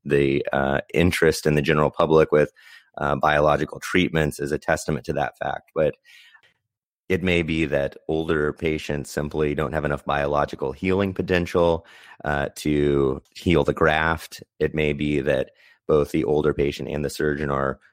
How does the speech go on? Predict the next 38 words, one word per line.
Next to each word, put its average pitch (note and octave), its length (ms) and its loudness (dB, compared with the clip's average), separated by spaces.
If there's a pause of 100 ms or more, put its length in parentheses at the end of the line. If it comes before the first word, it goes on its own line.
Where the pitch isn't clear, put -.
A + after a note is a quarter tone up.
(120)
more D#2 220 2
willing D2+ 320 4
to C#2+ 140 0
abandon C#2+ 540 -2
a C2+ 60 -8
strategy C#2+ 560 -4
of C#2 120 -4
joint D#2+ 300 -2
replacement, D2 720 0 (360)
um, C#2+ 360 -4
and D2+ 140 0
go D2 200 4
on C#2+ 240 2
to C#2 520 0 (100)
a D#2 60 2
revision C#2+ 460 0
with C#2 140 -2
a C#2 40 -10
prosthesis, D2+ 600 0
whereas C#2+ 200 2
the D2 100 -2
younger E2 300 4
patient, D2 500 0 (420)
um, D2 260 -2
even D2+ 220 0
if D2 140 -4
they're C#2 460 2
not C2 180 -2
doing D2 180 2
so C#2+ 140 -2
well C#2 160 2
clinically, F#2+ 520 4
may, D2 360 2 (340)
uh, C#2 260 -4
hold D2+ 320 2
out C#2 380 0 (120)
and, C#2 420 -4 (100)
um, C2+ 480 -6